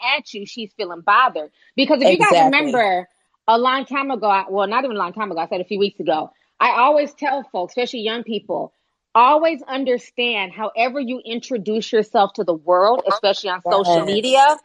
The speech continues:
Speaker 1: is the, is where they will pigeonhole you. So if you come in, um, and perfect example, remember Joanne the Scammer,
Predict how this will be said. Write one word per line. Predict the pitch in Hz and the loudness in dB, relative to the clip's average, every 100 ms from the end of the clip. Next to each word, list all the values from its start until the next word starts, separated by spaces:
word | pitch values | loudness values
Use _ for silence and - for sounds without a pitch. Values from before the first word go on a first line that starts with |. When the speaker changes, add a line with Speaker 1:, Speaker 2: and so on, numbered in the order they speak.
| _ _ - | _ _ 0
Speaker 1:
is | 269 254 180 | 2 2 2
the, | 202 - - | -2 -2 0
is | 269 196 | 0 0
where | 190 202 262 269 | -4 2 4 4
they | 262 | 4
will | 233 | 0
pigeonhole | - 294 240 254 202 170 151 | -2 -6 -4 -6 -4 -6 -6
you. | 151 - _ _ _ | -14 -20 _ _ _
So | - 240 | 0 2
if | 240 | 4
you | 349 415 | 0 0
come | 349 320 302 | 0 0 0
in, | 320 302 226 208 - _ _ 220 | 0 0 -2 -6 -12 _ _ 0
um, | 226 214 214 | 0 0 -4
and | 240 - | -8 -2
perfect | 285 294 262 | -4 -4 -8
example, | 269 202 254 262 220 202 | -8 -4 -4 -2 -2 -2
remember | 226 262 254 254 | -2 0 2 2
Joanne | 247 247 240 220 | 2 0 0 -4
the | 214 | -4
Scammer, | 254 226 240 269 302 | 0 0 0 -4 -4